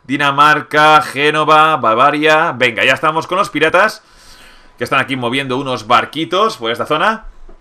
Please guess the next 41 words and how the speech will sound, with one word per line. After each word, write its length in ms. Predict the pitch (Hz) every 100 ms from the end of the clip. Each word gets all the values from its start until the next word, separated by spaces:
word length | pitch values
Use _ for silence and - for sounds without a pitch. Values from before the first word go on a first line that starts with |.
| - -
pero 280 | 135 131 131
de 80 | 127
los 160 | 127
que 160 | - 127
no 100 | 143
me 80 | 123
voy 140 | 127
a 80 | 117
ocupar 400 | - 104 120 101
de 80 | 104
momento. 520 | 104 135 123 165 - _ _ _ _ _ _ _ _
No 180 | 107 117
tengo 240 | 127 123
suficientes 440 | 117 110 117 117 113
ingresos 340 | 104 123 135
como 260 | 123 107 98
para 200 | 101 101
pillarme 260 | 113 113
una 100 | 107
armada 340 | 104 104 110 101
increíble 760 | 98 87 98 98 117 95 90
ahí 360 | 85 90 98 95
en 120 | 92
el 140 | 90
Caribe. 440 | 104 107 123 180 - - - _ -
Y 100 | 156
edificio 320 | 160 202 185
construido, 480 | 170 - 165 98 110
esto 320 | - 190 165
va 100 | 135
a 40 |
ser 120 | 131
importante. 400 | 117 101 107 107
Vamos 220 | 165 220 220
a 40 |
ver 140 | 214
qué 100 | -
nos 160 | 185 175
permite 360 | 175 160 147 131
ahora 180 | 117
reclutar. 480 | 110 117 135 160 202